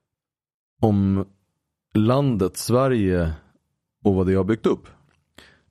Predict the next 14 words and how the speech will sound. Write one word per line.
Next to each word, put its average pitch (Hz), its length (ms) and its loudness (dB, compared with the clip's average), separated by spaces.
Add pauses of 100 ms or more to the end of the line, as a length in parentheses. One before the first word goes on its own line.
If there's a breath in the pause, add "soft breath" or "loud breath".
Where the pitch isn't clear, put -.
Länder 110 540 0
bygger 87 300 -2
inte 82 240 -2
upp 80 140 -6
någonting. 82 680 -2 (180)
Länder 95 580 0
är 85 80 0
bara 80 260 -2
liksom 76 240 -4
en 82 100 0
gränsdragning 87 920 -2
gentemot 80 520 -4
någonting 82 220 -2
annat. 101 520 -2